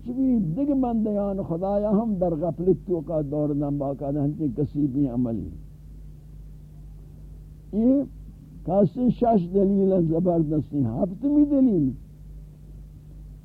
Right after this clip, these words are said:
آئیے کہ ہستے بعضی ملایان و آدگران <clears throat> آیا چمشی دلیل گران کہ بابا مردم بدن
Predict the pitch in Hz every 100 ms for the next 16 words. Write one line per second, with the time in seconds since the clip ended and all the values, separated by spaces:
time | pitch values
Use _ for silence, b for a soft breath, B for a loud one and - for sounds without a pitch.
0 | - - - 160 185 214 233 247 240 214
1 | 214 190 - 226 190 208 233 226 233 180
2 | 180 180 185 202 214 226 220 156 175 165
3 | 175 196 208 233 220 - - - - 233
4 | 190 139 104 - - - - - - -
5 | - - - - - - - 165 196 202
6 | 170 196 156 214 175 202 220 226 220 233
7 | 247 220 180 214 262 269 226 196 208 196
8 | 170 180 202